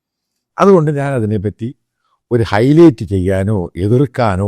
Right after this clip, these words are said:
ഒന്നും ഞാൻ പോയിട്ടില്ല. അതവര് ചെയ്യുന്നത് ചെയ്യട്ടെ, അത് അവരുടെ ഇഷ്ടം. എല്ലാവർക്കും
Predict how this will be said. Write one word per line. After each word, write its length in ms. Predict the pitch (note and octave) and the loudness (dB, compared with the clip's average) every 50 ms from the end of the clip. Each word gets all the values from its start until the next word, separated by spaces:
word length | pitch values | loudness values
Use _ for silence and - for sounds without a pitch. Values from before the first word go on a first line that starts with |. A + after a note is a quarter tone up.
| F#2 F2 | -4 -4
ഒന്നും 180 | F#2 G#2 G#2+ G2 E2+ | -2 -2 -2 -4 -4
ഞാൻ 100 | D#2+ D#2 D2+ C#2 | -6 -8 -10 -12
പോയിട്ടില്ല. 400 | A#1+ A#1+ A#1 _ - _ _ _ _ _ _ _ _ _ _ _ _ _ _ _ _ _ _ _ _ _ _ _ _ _ _ _ _ - | -14 -20 -20 _ -20 _ _ _ _ _ _ _ _ _ _ _ _ _ _ _ _ _ _ _ _ _ _ _ _ _ _ _ _ -10
അതവര് 280 | A#2+ F#2 F#2+ A2+ A#2+ A#2 E3+ | -6 -4 -2 -2 -2 0 0
ചെയ്യുന്നത് 360 | D#3+ E3 F3 F3+ F3+ F#3 D3 D3+ | 0 0 2 2 2 2 2 2
ചെയ്യട്ടെ, 260 | C#3+ C3 B2 G#2 - D3 | 0 0 0 -2 -2 -2
അത് 60 | D3+ C#3+ C3+ | 2 2 4
അവരുടെ 260 | C#3+ F3+ F#3 E3+ C#3+ G#2+ | 6 6 6 6 6 4
ഇഷ്ടം. 220 | - - - - - _ _ _ _ _ _ _ _ _ _ _ _ _ _ _ _ _ _ _ _ _ _ _ _ _ | 2 -2 -6 -10 -14 _ _ _ _ _ _ _ _ _ _ _ _ _ _ _ _ _ _ _ _ _ _ _ _ _
എല്ലാവർക്കും 440 | C#2 D#2 F2+ F#2 F2+ F#2 F2 A#2 | -6 -4 -2 0 0 0 0 0